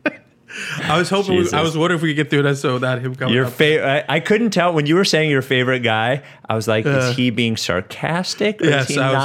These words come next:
Speaker 2: not being
Speaker 1: hundred percent
Speaker 2: sarcastic?"
Speaker 1: <laughs>
Speaker 2: Yeah.
Speaker 1: Yes. Uh, but he, that's a big part of his sound is the, uh, is the solo sax.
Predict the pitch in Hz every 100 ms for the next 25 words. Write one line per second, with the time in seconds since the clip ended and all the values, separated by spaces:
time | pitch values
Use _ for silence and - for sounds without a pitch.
0 | 131 131 104 95 143 - 87 92 - -
1 | - - 104 - 120 117 - - - -
2 | - 156 151 151 180 147 208 202 131 156
3 | - 185 180 180 185 185 156 262 - 139
4 | 107 113 - 120 120 127 120 117 110 110
5 | - _ _ _ - _ _ _ 123 127
6 | 131 165 156 160 135 175 160